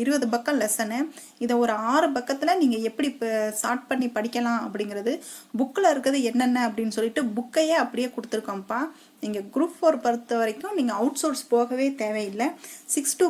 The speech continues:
பிளஸ் டூ வந்து நீங்க புக்கை படிச்சாலே போதும். இது வந்து உங்களுக்கு புக்கையே கொடுத்துருக்கோம். அ-, அப்புறம் உங்களுக்கு டென்த்து வந்து நம்ம ஷார்ட் நோட்ஸ் மாதிரி கொடுத்துருக்கோம். உங்களுக்கு எது கன்வீனியன்ட்டா இருக்கோ அதை வச்சுக்கோங்க. ஆனா கண்டிப்பா புக்கை ஒன் டைம் படிக்கணும்ப்பா. படிச்சுட்டு இந்த ஷார்ட் நோட்ஸை வந்து நீங்க யூஸ் பண்ணிக்கோங்க.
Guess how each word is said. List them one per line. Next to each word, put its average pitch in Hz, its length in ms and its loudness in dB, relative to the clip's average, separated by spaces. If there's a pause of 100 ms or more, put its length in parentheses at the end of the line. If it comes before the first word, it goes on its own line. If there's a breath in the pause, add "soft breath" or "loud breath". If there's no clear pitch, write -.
பிளஸ் 247 240 0
டூ 294 160 0
வந்து 240 240 4
நீங்க 247 140 4 (100)
புக்கை 247 300 2
படிச்சாலே 262 440 2 (120)
போதும். 214 300 2 (340 loud breath)
இது 247 160 4
வந்து 262 240 6
உங்களுக்கு 247 300 4
புக்கையே 339 400 2
கொடுத்துருக்கோம். 240 640 0 (160)
அ-, 233 240 4 (180)
அப்புறம் 285 360 2
உங்களுக்கு 247 300 2 (100)
டென்த்து 359 340 0
வந்து 277 220 6
நம்ம 247 240 4
ஷார்ட் 277 340 2
நோட்ஸ் 269 240 4
மாதிரி 294 180 2
கொடுத்துருக்கோம். 220 500 0 (300 loud breath)
உங்களுக்கு 240 320 6
எது 277 180 8 (120)
கன்வீனியன்ட்டா 285 600 8
இருக்கோ 240 240 0
அதை 240 120 2
வச்சுக்கோங்க. 220 500 0 (200)
ஆனா 240 140 2 (140)
கண்டிப்பா 339 400 4 (140)
புக்கை 294 260 0 (100)
ஒன் 226 180 -2
டைம் 262 240 6
படிக்கணும்ப்பா. 226 560 0 (460 soft breath)
படிச்சுட்டு 320 500 4
இந்த 269 200 6
ஷார்ட் 269 260 2
நோட்ஸை 269 240 2
வந்து 285 180 6
நீங்க 233 240 2
யூஸ் 269 180 2
பண்ணிக்கோங்க. 208 440 0